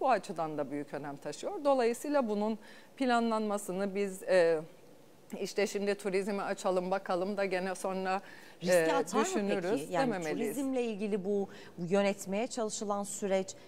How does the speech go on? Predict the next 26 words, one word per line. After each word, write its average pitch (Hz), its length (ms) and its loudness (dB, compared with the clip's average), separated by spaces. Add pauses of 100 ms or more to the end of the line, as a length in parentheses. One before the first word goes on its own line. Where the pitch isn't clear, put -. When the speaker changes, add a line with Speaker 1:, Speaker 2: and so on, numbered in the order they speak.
Speaker 2:
yani 151 240 -4
Eylül 208 400 0
ayında 240 400 0
yüz 226 240 -2
yüze 214 200 -2
eğitim 208 380 -4
noktasında, 165 960 -2 (300)
e, 165 60 -4
yüksek 170 460 -6
öğrenim 196 420 0 (200)
ve 214 180 2
tabii 196 320 -2
ki - 140 -10
ilk - 180 -6
ve - 20 0
orta 180 280 0
dereceli 180 400 0
okulları 185 520 0
riske 196 280 -2
atar 220 340 -2
mı? 143 240 -6 (560)
Speaker 1:
E, 220 220 2 (120)
yani 277 300 2
iyi 240 200 0
yönetilmezse 262 840 0
at-, 370 280 -2